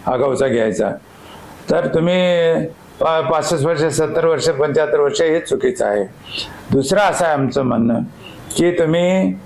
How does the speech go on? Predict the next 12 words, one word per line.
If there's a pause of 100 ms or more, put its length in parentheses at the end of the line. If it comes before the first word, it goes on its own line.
(260)
ह्या
ज्येष्ठ
नागरिकासाठी (920)
धोरण
त्यांचं
जे
आहे,
दोन
हजार
सात, (520)
दोन
हजार